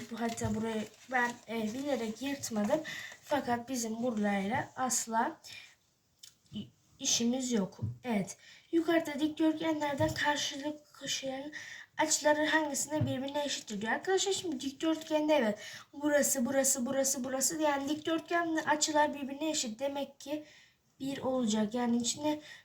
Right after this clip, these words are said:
bir olmayan şık, e, C ve D var. Direkt C ve D gitti. Bakın yüzde elli şansımız kaldı.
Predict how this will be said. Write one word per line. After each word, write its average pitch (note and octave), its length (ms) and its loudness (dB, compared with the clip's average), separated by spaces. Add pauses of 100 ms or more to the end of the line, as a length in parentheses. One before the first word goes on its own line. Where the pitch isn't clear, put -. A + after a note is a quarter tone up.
bir D4 240 8
olmayan D4+ 580 4
şık, - 680 -2
e, G#3 440 2 (960)
C D4+ 340 6
ve C#4+ 140 2
D C#4 220 2
var. A3+ 240 4
Direkt C#4+ 280 -6
C C#4+ 320 2
ve B3+ 140 4
D C#4 120 4
gitti. C#4 300 -8
Bakın D#4 300 -2 (340)
yüzde C#4 500 2
elli C#4 340 2
şansımız C4+ 680 0
kaldı. G3 400 0